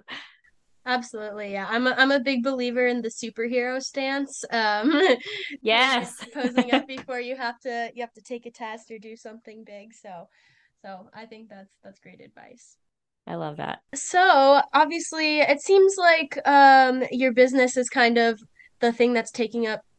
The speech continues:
Speaker 1: a lot of your time right now, but do you have anything you're currently working on that you're very excited about and you wanna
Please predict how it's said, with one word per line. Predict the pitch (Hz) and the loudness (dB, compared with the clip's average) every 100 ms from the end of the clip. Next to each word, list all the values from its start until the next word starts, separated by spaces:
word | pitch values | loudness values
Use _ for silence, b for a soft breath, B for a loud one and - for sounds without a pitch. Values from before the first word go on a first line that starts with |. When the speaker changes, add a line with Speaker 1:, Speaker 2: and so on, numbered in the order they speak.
| - | -6
Speaker 1:
a | |
lot | 240 220 226 | -2 -2 -2
of | |
your | 226 208 | -4 -8
time | - 233 240 | -6 -4 -4
right | 214 196 | -4 -6
now, | 208 226 | -2 -2
but | 220 220 | -2 -6
do | 208 | -8
you | 254 | -6
have | 254 247 | -4 0
anything | 285 269 277 277 | 0 -2 -2 -2
you're | 262 | -4
currently | - 269 - 254 | -4 -6 -4 -6
working | 202 196 254 240 | -6 -8 -6 -6
on | 233 240 | -4 -4
that | 214 - | -6 -8
you're | 226 | -10
very | 208 208 214 | -12 -12 -14
excited | - 214 226 262 | -10 -10 -8 -10
about | 269 277 277 | -4 -2 -2
and | 269 | -2
you | 254 | -4
wanna | 240 233 233 226 | -2 -2 -4 -6